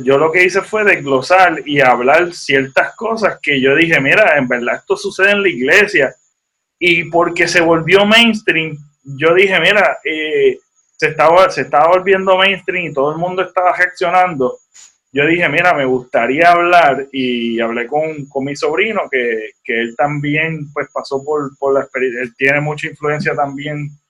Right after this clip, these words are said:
este, estando en la iglesia protestante, este, y comenzamos a hablar de, de eso, porque, mano, si tú estás en una, una institución y algo está mal, y tú quedarte callado porque tú eres cristiano, o porque perteneces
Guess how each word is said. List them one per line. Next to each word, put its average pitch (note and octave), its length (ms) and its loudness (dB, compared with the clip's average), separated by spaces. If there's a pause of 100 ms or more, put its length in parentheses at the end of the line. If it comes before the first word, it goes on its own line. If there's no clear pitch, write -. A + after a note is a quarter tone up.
(180)
este, C#3 380 -6
estando C3 600 -2
en C#3 200 -4
la B2+ 80 -2
iglesia C3 340 -4
protestante, D#3+ 800 -4 (580)
este, C3+ 920 2
y D#3+ 220 -4
comenzamos D3+ 580 -2
a F#3 40 4
hablar G3 380 2
de, D3 400 2 (120)
de B2 300 2
eso, C3 280 -6 (480)
porque, D#3 840 0 (100)
mano, E3 360 -2
si E3+ 160 -4
tú D3+ 120 -8
estás G3+ 280 -2
en A3+ 120 -2
una, A3+ 440 -2
una G3 240 -4
institución F#3 680 -2
y C3+ 60 0
algo C3 280 0
está F3+ 280 2
mal, F#3+ 400 0 (300)
y D#3+ 140 -4
tú D3+ 120 -6
quedarte F3+ 400 4
callado F#3+ 340 4
porque F3 260 -2
tú C#3+ 100 -2
eres D#3+ 180 0
cristiano, F3 500 0
o D#3 60 -8
porque C#3 300 -2
perteneces C3 600 -4